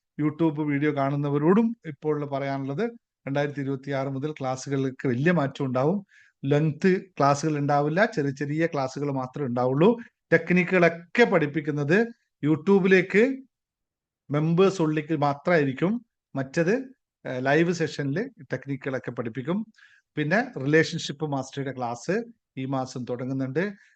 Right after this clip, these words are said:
റിലേഷൻഷിപ്പുമായി ബന്ധപ്പെട്ട എല്ലാവർക്കും എല്ലാ കാര്യങ്ങൾക്കുള്ള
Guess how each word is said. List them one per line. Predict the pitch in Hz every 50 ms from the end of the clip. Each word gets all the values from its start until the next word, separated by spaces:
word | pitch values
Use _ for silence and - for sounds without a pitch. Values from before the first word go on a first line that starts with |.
| _ _ _ -
റിലേഷൻഷിപ്പുമായി | 131 139 143 139 143 156 156 143 - 147 123 131 143 139 139
ബന്ധപ്പെട്ട | 131 123 127 123 127 139 120 - - 117 -
എല്ലാവർക്കും | 131 120 123 131 135 143 135 135 131 123 - -
എല്ലാ | 127 127 131 139 143 165
കാര്യങ്ങൾക്കുള്ള | 180 170 165 139 131 127 123 127 127 123 - _ 131 120 131 160 208